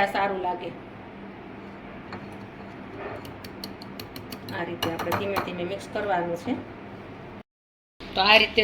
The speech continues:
જો આપણે આને મિક્સ કર્યું છે, તો સાબુદાણા છે, તો સાબુદાણા છે ને બહુ જ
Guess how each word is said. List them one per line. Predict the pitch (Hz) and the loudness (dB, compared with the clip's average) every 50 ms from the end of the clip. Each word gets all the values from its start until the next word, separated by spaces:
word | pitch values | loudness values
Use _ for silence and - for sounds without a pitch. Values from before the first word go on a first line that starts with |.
| 202 | 8
જો | 220 220 190 | 10 10 10
આપણે | 190 190 - 233 269 302 - - - - - - - | 10 10 10 8 8 8 6 -2 -10 -10 -10 -4 0
આને | 190 190 196 196 214 | 2 4 6 8 8
મિક્સ | 233 226 226 - - | 8 8 6 8 10
કર્યું | 254 254 269 262 233 202 - - | 12 12 12 12 8 6 6 6
છે, | 233 254 - - | 6 6 6 4
તો | 208 196 - | 0 2 6
સાબુદાણા | 226 214 233 233 247 240 247 247 247 254 247 247 247 - | 8 8 8 8 8 10 12 12 12 12 10 10 8 8
છે, | 294 262 233 - | 6 6 6 6
તો | 196 190 - | 2 2 4
સાબુદાણા | 214 220 220 233 226 233 233 233 247 247 254 - | 6 6 6 6 8 8 10 10 10 8 8 6
છે | 294 285 277 | 6 6 6
ને | 233 208 196 | 6 6 6
બહુ | 208 226 240 240 226 | 4 4 6 6 4
જ | 220 | 2